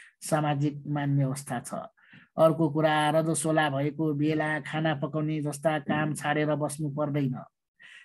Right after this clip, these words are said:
पहिला रजस्वला हुँदासम्म केही पनि ठुलो नियम छैन। विवाह हुनुभन्दा अगाडि गर्भवती भएर बच्चा भएकोलाई लान्छना लगाउला भनी डराएर मार-,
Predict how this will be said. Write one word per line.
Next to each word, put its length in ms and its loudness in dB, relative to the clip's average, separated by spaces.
पहिला 360 4
रजस्वला 600 2
हुँदासम्म 880 0
केही 280 2
पनि 300 -2
ठुलो 280 0
नियम 320 -2
छैन। 300 -2
विवाह 560 0
हुनुभन्दा 600 -2
अगाडि 440 0
गर्भवती 600 0
भएर 300 -2
बच्चा 320 6
भएकोलाई 560 4
लान्छना 500 2
लगाउला 460 0
भनी 260 -4
डराएर 380 2
मार-, 400 2